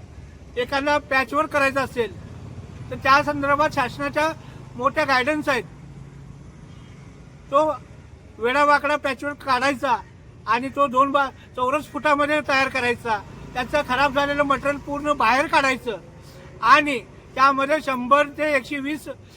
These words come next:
डिग्रीनं डांबर मारायचं आणि त्यामध्ये डांबराचं किमान शंभर टेम्परेचर असावं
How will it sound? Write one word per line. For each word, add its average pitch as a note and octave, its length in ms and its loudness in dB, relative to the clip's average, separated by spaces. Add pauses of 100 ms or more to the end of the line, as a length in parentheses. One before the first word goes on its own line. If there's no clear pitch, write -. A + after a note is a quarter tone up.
(220)
डिग्रीनं C#4+ 560 -2 (680)
डांबर A#3+ 320 6
मारायचं C4+ 520 2 (300)
आणि B3 240 -6
त्यामध्ये C#4 600 2 (920)
डांबराचं C#4+ 680 2 (640)
किमान D4 380 0
शंभर D4 640 4
टेम्परेचर D4 460 -2
असावं C#4 540 4